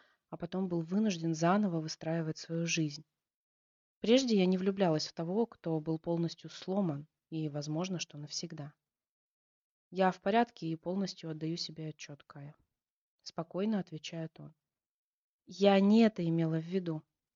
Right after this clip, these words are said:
сконфуженно бормочу я, хотя и это тоже. Но стоит ли осуждать меня?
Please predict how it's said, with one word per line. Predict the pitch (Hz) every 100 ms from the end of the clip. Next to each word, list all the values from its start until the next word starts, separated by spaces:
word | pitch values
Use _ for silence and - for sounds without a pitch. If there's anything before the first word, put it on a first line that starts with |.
| _ _ _
сконфуженно | - - 165 - 165 160 151
бормочу | 156 165 165 180
я, | 175 220
хотя | - 165 - 202 185
и | 170
это | 170 -
тоже. | - 147 143 - - _ _ _ _ _ _ _ _
Но | 185
стоит | 269 311 262
ли |
осуждать | 214 - 214 196 165 -
меня? | 151 156